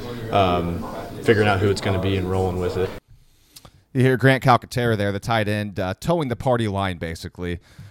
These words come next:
Speaker 2: uh, saying that, in kind of a, in other words, saying that they're gonna tailor the offense to whichever guy wins the job.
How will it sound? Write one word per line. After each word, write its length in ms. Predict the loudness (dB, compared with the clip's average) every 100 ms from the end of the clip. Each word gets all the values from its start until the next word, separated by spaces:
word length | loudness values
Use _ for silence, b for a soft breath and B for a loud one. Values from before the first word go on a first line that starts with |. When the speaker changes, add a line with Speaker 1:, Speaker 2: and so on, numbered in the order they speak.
| B -4
Speaker 2:
uh, 340 | -2 0 -4 -8
saying 440 | -2 2 4 2
that, 280 | 2 2 0 _ _ _ _ _ _
in 220 | -6 -6 -6 -20 -2
kind 200 | 2 2
of 120 | 2
a, 200 | 2 2
in 80 | 4
other 240 | 4 4
words, 360 | 4 2 2 0
saying 240 | 0 0
that 140 | 0
they're 100 | 2
gonna 160 | 2 0
tailor 420 | 0 2 4 4
the 160 | 4 4
offense 580 | 4 2 -2 -6 -6 -4
to 180 | -2
whichever 400 | 0 2 2 2
guy 240 | 2 2 2
wins 280 | 2 -2 -6
the 60 |
job. 480 | -8 -6 -6 -8